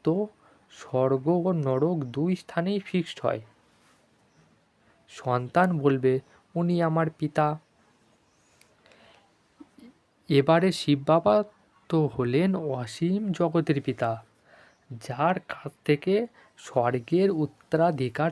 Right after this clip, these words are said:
প্রাপ্ত হয়। অতএব তার স্মরণেও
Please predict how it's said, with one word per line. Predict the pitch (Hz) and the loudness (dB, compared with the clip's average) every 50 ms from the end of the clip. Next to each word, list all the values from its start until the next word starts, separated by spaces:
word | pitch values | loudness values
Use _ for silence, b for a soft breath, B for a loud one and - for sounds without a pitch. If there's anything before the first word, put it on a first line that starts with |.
| - | -2
প্রাপ্ত | - - 165 165 - - - | 0 2 2 0 0 2 2
হয়। | 151 117 117 117 113 110 113 - - _ b b b b b b b b b - | 4 4 4 2 0 0 -4 -10 -18 _ b b b b b b b b b -2
অতএব | 123 113 113 113 - - 135 135 117 - 156 165 190 208 202 _ _ _ | -2 -2 -2 -2 -2 0 0 0 0 0 -2 -2 -2 -2 -4 _ _ _
তার | - 117 117 113 117 143 180 214 | -6 -6 -4 -2 -2 -2 -2 -2
স্মরণেও | 214 - - - - 123 120 120 123 127 127 135 156 190 214 240 | -4 -8 -12 -6 -4 -2 0 0 0 -2 0 -2 -2 0 -2 -2